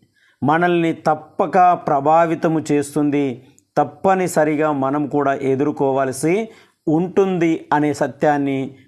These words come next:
మనము గ్రహించాల్సినటువంటి అవసరము ఎంతైనా ఉంది. అందులో ఎగ్జాంపుల్గా మనం చూసినప్పుడు, రాజకీయపరమైనటువంటి అతలాకుత పరిస్థితులు రావచ్చు.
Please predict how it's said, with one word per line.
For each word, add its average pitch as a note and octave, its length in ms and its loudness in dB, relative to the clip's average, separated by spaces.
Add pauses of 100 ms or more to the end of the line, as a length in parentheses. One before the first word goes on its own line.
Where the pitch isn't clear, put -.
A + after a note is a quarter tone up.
మనము C3 460 -2
గ్రహించాల్సినటువంటి C3 1120 -2
అవసరము A#2+ 600 -4 (300)
ఎంతైనా B2+ 460 -2
ఉంది. A#2 460 -4 (300)
అందులో B2 300 0
ఎగ్జాంపుల్గా B2 680 -2
మనం B2 280 -2
చూసినప్పుడు, C3 720 -4 (340)
రాజకీయపరమైనటువంటి C3 1400 -2
అతలాకుత B2+ 520 -2
పరిస్థితులు A#2+ 560 -4
రావచ్చు. A#2+ 600 -2